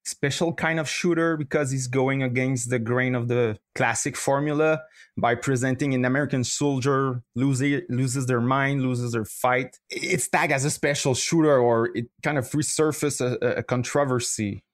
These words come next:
between the warfare and my implication as a citizen, but also as a player, uh, in this kind of military entertainment complex. And it, those kind of games that goes against, against the grain, it be, they become,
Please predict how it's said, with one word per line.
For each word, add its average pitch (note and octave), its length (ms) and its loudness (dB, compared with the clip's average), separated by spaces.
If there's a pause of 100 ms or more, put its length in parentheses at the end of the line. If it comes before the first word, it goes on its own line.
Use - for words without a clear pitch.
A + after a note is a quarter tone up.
(100)
between A#2 340 -2
the A2 120 0
warfare B2 680 2
and G#2+ 280 -2 (280)
my B2+ 180 2
implication C3 840 -2
as A#2+ 400 0 (220)
a G#2 300 -2
citizen, D#3+ 480 0
but A#2+ 120 0
also A#2+ 300 0
as A2+ 160 0
a A2 60 -4
player, B2 560 0 (460)
uh, - 180 -6
in A#2+ 120 0
this A#2 180 0
kind B2 200 0
of A#2 220 -2
military B2 640 0
entertainment A#2 760 -2
complex. C3 680 -4
And G#2+ 340 -4 (100)
it, G#2 540 -4
those D3+ 220 2
kind F3+ 160 0
of C3 160 0
games E3 360 2
that C3 200 0
goes D3 340 0 (120)
against, C#3+ 420 -4
against C3+ 300 -4
the B2+ 60 -2
grain, C3+ 440 -4
it A#2 160 -4
be, C#3 100 -2
they C3+ 200 2
become, C#3+ 580 0